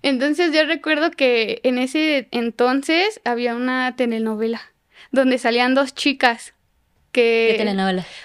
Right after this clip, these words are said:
Speaker 1: Ay, no me acuerdo.
Speaker 2: <laughs>
Speaker 1: Amar a muerte, algo así,
Speaker 2: Ok.
Speaker 1: que era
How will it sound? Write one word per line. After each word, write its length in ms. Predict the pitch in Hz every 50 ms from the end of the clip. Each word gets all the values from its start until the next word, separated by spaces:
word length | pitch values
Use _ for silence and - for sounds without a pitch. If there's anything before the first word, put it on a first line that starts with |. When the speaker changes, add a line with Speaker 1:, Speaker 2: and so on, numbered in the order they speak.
| - -
Speaker 1:
Ay, 220 | 233 254 262 262
no 140 | 269 269 269
me 120 | 269 277 285
acuerdo. 440 | 277 - - 262 254 240 233 226
Speaker 2:
<laughs> 20 | 220
Speaker 1:
Amar 340 | 240 262 269 277 269 285 320
a 80 | 330 320
muerte, 560 | 277 277 262 247 247 254 294 - - 349 339
algo 240 | 339 359 403 415 440 466 466
así, 380 | 453 - - 311 302 302 294 262
Speaker 2:
Ok. 100 | - 208
Speaker 1:
que 340 | 254 254 240 240 240 240 240
era 480 | 233 240 247 247 247 247 247 247 220